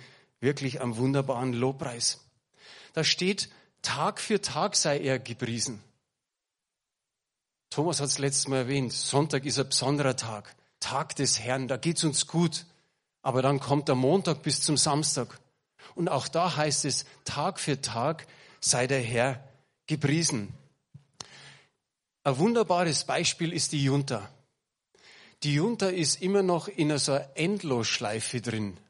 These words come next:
der Danksagung für den Herrn. Ich glaube, ich habe im Januar gesagt, „Lasst uns mal einen Monat Gott für fünfzehn Minuten täglich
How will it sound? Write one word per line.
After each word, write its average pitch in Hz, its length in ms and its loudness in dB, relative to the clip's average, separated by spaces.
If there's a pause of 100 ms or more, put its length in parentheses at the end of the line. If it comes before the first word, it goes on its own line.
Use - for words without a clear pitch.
(280)
der 123 120 -2
Danksagung 156 720 0
für 151 160 -4
den 135 160 -2
Herrn. 123 360 -4 (640)
Ich 135 140 -4
glaube, 196 240 0
ich - 120 -2
habe 180 160 0
im 139 120 2
Januar 185 360 2
gesagt, - 300 -4
„Lasst 127 360 0
uns 214 200 -2
mal 165 300 -2
einen 220 500 0
Monat 180 640 2 (540)
Gott - 380 -2 (100)
für 117 220 -6
fünfzehn 202 640 -2
Minuten 170 480 -2
täglich 143 560 -4